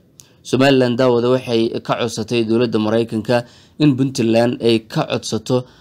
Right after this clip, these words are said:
ama ay ka dalbato inay joojiso taageerida dagaalkan.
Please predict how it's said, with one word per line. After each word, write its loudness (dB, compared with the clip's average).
ama 0
ay 0
ka -4
dalbato -2
inay 0
joojiso -2
taageerida 0
dagaalkan. -2